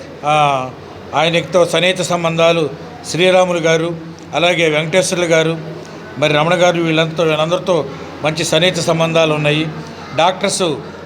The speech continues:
ఆరాధ్యులు గారు, పార్వతీశం గారు, చంద్రశేఖర్ గారు, సత్యనారాయణ గారితో కూడా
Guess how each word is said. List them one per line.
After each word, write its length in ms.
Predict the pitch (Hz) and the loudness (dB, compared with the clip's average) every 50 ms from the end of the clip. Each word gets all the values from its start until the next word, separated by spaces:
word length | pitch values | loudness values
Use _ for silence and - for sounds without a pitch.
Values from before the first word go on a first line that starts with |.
| - - | -4 0
ఆరాధ్యులు 480 | 143 160 175 190 202 190 156 190 190 190 | 2 4 4 4 4 2 0 0 0 2
గారు, 340 | 170 180 185 185 185 180 180 - - - - - - - | 2 2 2 2 -2 -4 -6 -10 -14 -16 -16 -14 -4 0
పార్వతీశం 560 | 156 170 180 185 185 190 185 190 190 165 185 175 | 2 4 4 4 4 2 0 0 -2 -2 2 4
గారు, 320 | 170 175 170 175 170 170 - - - - - - - - - - | 4 4 4 2 -2 -6 -8 -12 -14 -14 -16 -16 -16 -8 -4 -2
చంద్రశేఖర్ 520 | 165 175 185 185 - 196 190 190 180 185 185 | 0 0 2 2 2 4 2 4 4 2 2
గారు, 380 | 170 175 175 175 175 175 170 170 - - - - - - - - - | 4 4 4 4 2 0 -4 -6 -10 -14 -16 -16 -16 -18 -16 -10 -6
సత్యనారాయణ 520 | - 165 165 - 190 190 202 196 202 190 185 175 | -4 -2 0 0 2 2 2 2 2 2 2 2
గారితో 220 | 180 180 170 175 175 | 2 2 2 0 -2
కూడా 380 | 160 180 180 175 160 139 120 | 0 2 4 4 4 2 0